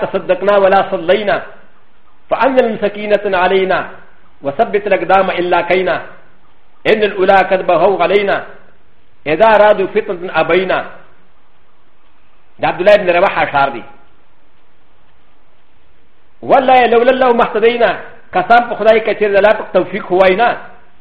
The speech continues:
میر به دلیار نه وای من دلیه. ولا تصدقنا ولا صلینا، نه مې صدقې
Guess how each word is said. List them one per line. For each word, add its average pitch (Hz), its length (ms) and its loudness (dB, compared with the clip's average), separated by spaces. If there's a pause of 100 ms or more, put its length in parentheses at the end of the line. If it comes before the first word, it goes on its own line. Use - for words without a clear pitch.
(280)
میر 180 220 -4
به 190 100 -2
دلیار 165 360 2
نه 175 80 2
وای 160 120 2
من 139 140 -6
دلیه. 117 280 -8 (1040)
ولا 190 200 4
تصدقنا 196 680 2
ولا 180 340 4
صلینا، 175 320 0
نه 202 100 -2
مې 214 220 -4
صدقې 165 320 -2